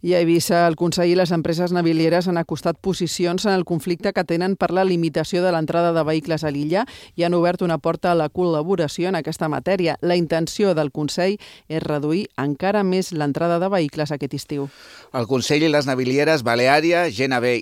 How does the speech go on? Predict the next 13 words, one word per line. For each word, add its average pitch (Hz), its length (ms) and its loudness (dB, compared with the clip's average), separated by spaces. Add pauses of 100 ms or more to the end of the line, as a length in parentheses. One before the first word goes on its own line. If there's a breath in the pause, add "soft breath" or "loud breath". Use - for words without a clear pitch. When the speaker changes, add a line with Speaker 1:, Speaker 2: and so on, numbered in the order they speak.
Speaker 2:
i 160 80 0
Transmet 135 600 0
mantindran 117 500 -2
reunions 139 320 -4
periòdiques 135 640 -2
per 139 140 -2
millorar 135 360 0
la 147 140 2
mobilitat 123 500 -2
a 135 80 -2
l'interior 113 360 -2
de 113 60 0
l'illa, 143 340 0